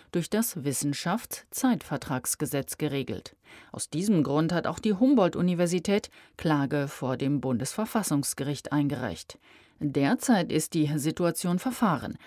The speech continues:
Das Gesetz ist seit gut fünf Monaten in Kraft. Die Hochschulen setzen es allerdings nicht um. Peter Frensch, Präsident der Humboldt-Uni,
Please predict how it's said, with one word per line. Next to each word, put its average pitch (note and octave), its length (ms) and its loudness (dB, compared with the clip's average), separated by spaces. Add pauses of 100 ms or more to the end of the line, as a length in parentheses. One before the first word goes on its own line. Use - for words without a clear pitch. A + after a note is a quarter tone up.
(160)
Das - 180 -2
Gesetz F3+ 420 2
ist D#3 300 -2
seit C#3 380 0
gut D#3 200 0
fünf D3+ 380 0
Monaten D#3 500 2
in G#3 140 0
Kraft. - 420 -2 (280)
Die F3+ 100 2
Hochschulen D#3 560 2
setzen C#3+ 460 2
es D3 160 0
allerdings C#3+ 540 -2
nicht A#3 280 0
um. C3+ 220 -2 (280)
Peter - 280 -8
Frensch, E3 560 -2
Präsident D#3 520 0
der A#2+ 140 -4
Humboldt-Uni, D#3+ 680 0